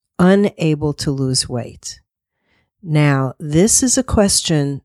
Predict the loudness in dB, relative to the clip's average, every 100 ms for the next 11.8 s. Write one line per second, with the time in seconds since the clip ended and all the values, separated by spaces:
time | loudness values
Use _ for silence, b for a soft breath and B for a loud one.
0 | _ -2 0 0 -2 -2 0 2 2 2
1 | 2 0 0 -2 -2 -2 -6 -4 -4 -2
2 | -2 0 0 -2 -8 -20 _ _ _ -4
3 | 2 2 2 2 2 2 0 -2 0 0
4 | -2 -4 -4 -4 0 0 0 -2 -4 -2
5 | -2 -2 -2 -6 -6 -6 -6 -8 -10 -14
6 | -18 -20 _ _ _ _ _ _ 0 2
7 | 4 2 -2 -4 -4 -2 -4 -8 -8 -6
8 | -4 -4 -4 -2 0 0 -2 -2 -2 -2
9 | -8 _ -2 0 0 -2 -10 -6 -4 -2
10 | -2 -2 -2 -2 2 4 4 4 2 0
11 | -2 -2 -2 -2 -2 -2 -2